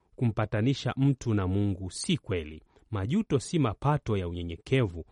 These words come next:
bali ni mapato ya kutambua kosa ambalo mmoja amelifanya. Hata shetani anaweza kujutia pale inapotokea kuwa amefanya uzembe katika kazi yake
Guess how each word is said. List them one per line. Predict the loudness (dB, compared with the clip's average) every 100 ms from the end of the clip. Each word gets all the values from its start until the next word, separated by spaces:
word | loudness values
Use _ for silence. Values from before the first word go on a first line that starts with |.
| _ _
bali | 4 6 6
ni | 4
mapato | 2 2 6 8 8 2
ya |
kutambua | 2 -4 -2 -2 2 2 0
kosa | 4 4 4 0 -2 2
ambalo | 4 4 4 4
mmoja | 4 6 6 6 0 0 -16 -4
amelifanya. | -2 -2 -4 4 4 2 -6 _
Hata | 10 10 10 6
shetani | 4 0 2 0 2 0 _
anaweza | 0 4 6 6 4 0
kujutia | 0 0 2 0
pale | 4 6 8 8
inapotokea | 6 2 -4 -6 0 0 0
kuwa | 2 4 4 0 -4
amefanya | 0 0 2 6 6 6 2
uzembe | 4 6 8 8 4
katika | 2 -2 -6
kazi | -2 0 0 2
yake | 2 2 -2 -6 -6